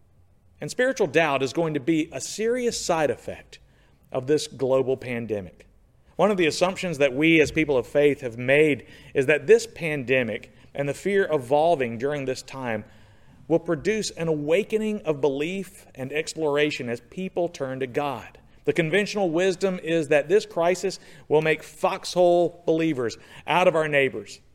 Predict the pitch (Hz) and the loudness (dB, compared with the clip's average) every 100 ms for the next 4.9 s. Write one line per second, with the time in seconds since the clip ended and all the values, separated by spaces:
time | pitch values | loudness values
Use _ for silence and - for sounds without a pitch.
0 | _ _ - 147 156 170 185 175 175 180 | _ _ -4 0 2 6 4 4 0 0
1 | 160 120 175 208 214 - - - 180 226 | -2 0 4 4 2 -12 -20 -4 2 4
2 | 165 - - - 143 - - 202 - 101 | 2 0 -12 -10 -10 -8 -2 -2 -2 -10
3 | - - - - 156 156 160 165 160 - | -12 -20 -16 -10 -4 -2 -2 -2 -4 -14
4 | - - 143 131 143 143 127 90 - | -20 -6 -2 0 2 4 4 2 -8